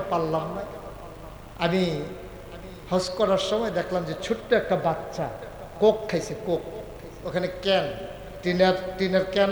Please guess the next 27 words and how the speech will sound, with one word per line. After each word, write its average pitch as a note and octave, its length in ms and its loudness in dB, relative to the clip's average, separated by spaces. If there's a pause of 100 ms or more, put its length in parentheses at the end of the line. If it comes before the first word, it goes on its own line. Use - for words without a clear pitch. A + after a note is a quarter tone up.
আছে B3+ 220 0
না, B3 80 -4 (680)
ক্যানের G3+ 380 4
থেকে A3 180 2 (140)
কোক A3+ 140 4 (100)
খাইয়া, G#3+ 280 0 (1120)
পার্শ্বে A#3 440 4
কোনো A3+ 160 2 (120)
ডাস্টবিন F#3 640 0 (120)
নাই। B2+ 120 -6 (1000)
আমি F3+ 140 4 (200)
দেখতেছি F#3+ 420 0 (100)
যে D#3 60 -2 (100)
ছেলেটা F3+ 280 2 (100)
দেখি E3 180 -2 (120)
কি C4 100 -2 (100)
করে, C#3 200 2 (640)
আমরা F#3 220 4 (100)
ফলাফল A#3+ 300 6 (240)
এটা G#3+ 180 6
দিয়ে A#3+ 140 6
হালাই G3+ 220 6
দিল F#3 120 6 (120)
কেন? G3+ 140 6 (840)
আমি E3+ 140 4 (100)
চাইতে A3 340 6
আছি, D#3 140 0